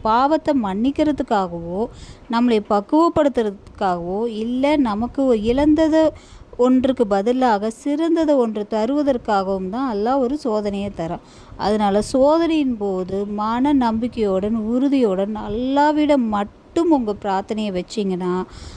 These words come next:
அல்லாஹ் கண்டிப்பா உங்க சோதனையை நீக்குவான். உதாரணத்துக்கு, யூனுஸ் நபி அலைஹி வஸல்லம் அவர்கள் மீனோட வயித்துல சிக்கி தவிக்கும் போது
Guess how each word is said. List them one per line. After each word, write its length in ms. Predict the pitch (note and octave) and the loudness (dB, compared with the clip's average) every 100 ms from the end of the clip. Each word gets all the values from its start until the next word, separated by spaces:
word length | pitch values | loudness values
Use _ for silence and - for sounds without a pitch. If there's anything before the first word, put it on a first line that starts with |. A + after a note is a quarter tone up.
| - | -10
அல்லாஹ் 340 | - F#3 G#3 G#3 | -4 0 2 2
கண்டிப்பா 680 | G#3 A3 B3+ C#4 D4+ E4 | 0 4 6 6 4 4
உங்க 160 | C#4 G#3 | 0 -2
சோதனையை 460 | - F#3 F#3+ G3+ G3 | -4 -4 -2 -4 -4
நீக்குவான். 540 | F3+ F3 F3+ F3+ F#3 - - - - | -6 -6 -6 -4 -6 -10 -20 -20 -6
உதாரணத்துக்கு, 720 | G#3 A3+ C4+ C4 A#3 G#3 G#3 G#3+ G#3 | 0 2 4 2 -2 -4 -4 -2 -2
யூனுஸ் 440 | A#3 C#4 D4+ D4+ | -2 2 4 4
நபி 300 | D4+ C#4 C4+ | 0 0 2
அலைஹி 280 | C4+ C4 C4+ | 2 2 2
வஸல்லம் 400 | C4 B3+ B3+ B3 | 0 0 -2 0
அவர்கள் 480 | A#3 G3 F#3+ F3+ G3+ | 0 0 -2 -2 -4
மீனோட 600 | G#3+ A3+ C4+ C#4+ D4 C#4+ | -2 0 4 6 4 2
வயித்துல 420 | A#3+ G#3+ A#3+ C#4 | 2 0 0 0
சிக்கி 360 | C4+ A#3+ A3 C4+ | 0 -2 -4 -4
தவிக்கும் 560 | - G3 A#3+ B3 C#4 | 0 0 0 0 0
போது 540 | A#3+ G3 F3 F#3 G3 | 2 0 0 0 0